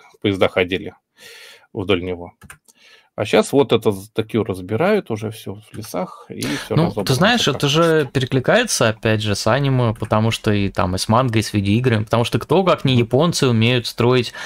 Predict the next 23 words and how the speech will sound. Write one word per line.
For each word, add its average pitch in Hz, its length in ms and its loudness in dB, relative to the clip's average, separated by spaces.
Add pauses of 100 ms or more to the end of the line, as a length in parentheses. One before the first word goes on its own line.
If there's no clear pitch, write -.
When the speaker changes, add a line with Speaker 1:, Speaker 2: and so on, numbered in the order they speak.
(260)
Speaker 2:
какие-то 120 640 2
виртуальные 123 840 2
мегаструктуры, 123 1400 2 (200)
Speaker 1:
Мгм. 113 160 -6
Speaker 2:
там 113 260 2
тот 131 200 0
же 117 180 2
Мидгаров 120 520 2
в - 80 -6
седьмой 120 460 2
Final 110 420 0
Fantasy, 120 800 2
город 110 580 2
там 98 360 0
один, 117 540 2
над 104 180 2
ним 117 160 4
ещё 107 220 2
и 104 40 4
на 104 140 2
тарелке 113 460 2
другой 107 420 2
город, 123 380 4